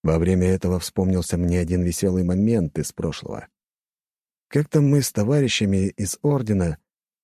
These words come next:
тоже брали штурмом вражеский замок. Пространство над ним блокировалось сильной магией, и нам не удавалось неожиданно вынырнуть из изнанки прямо во двор. Пришлось пробиваться через стены.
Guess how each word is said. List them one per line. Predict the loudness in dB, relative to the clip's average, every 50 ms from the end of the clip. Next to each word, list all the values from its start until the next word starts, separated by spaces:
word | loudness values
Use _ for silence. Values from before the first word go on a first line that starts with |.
| _
тоже | 0 2 2 4 4 2 2 0
брали | 2 2 2 2 2 2
штурмом | 0 -2 -4 -2 0 0 0 2 0 0 0 -2
вражеский | -2 0 0 0 0 -2 -4 -2 -2 -2
замок. | -2 0 0 -2 -2 -4 -6 -10 -16 _ _ _ _ _ _ _ _ _ _ _ _ _ _ _ _
Пространство | -4 -2 -2 -2 -2 0 2 2 4 2 2 0 0 0
над | 2 2 2 2 2
ним | 2 2 4 4 2 2
блокировалось | 2 0 -2 -2 -2 -2 0 0 0 2 0 0 -2 -4
сильной | -4 -2 -2 0 2 2 2 2
магией, | 2 2 2 0 0 -2 -6 -8 -12 -14 -14 -16 _ _ _ _ _ _ _ _ _ _ _ _ _ _ _ _ -2
и | 0
нам | 2 2 2 2 2 2 2
не | 2
удавалось | 2 2 2 2 2 2 2 2 0 0 -2 -2 -2
неожиданно | -2 0 0 0 0 0 0 0 0 0 -2
вынырнуть | -2 0 0 2 2 2 0 0 -2 -2 -2 -4
из | -6 -6 -6
изнанки | -6 -4 -2 0 0 0 0 0 -2 -4 -6
прямо | -4 -2 -2 0 0 0 0 0
во | 0 -2 -2
двор. | -2 -2 -2 -2 -4 -6 -12 _ _ _ _ _ _ _ _ _ _ _ _ _ _ _ -2
Пришлось | -2 -2 0 0 0 0 0 0 0
пробиваться | 0 0 2 2 2 2 2 0 -2 -2 -2
через | -2 0 0 0 -2
стены. | -4 -4 -2 0 0 0 -2 -4 -8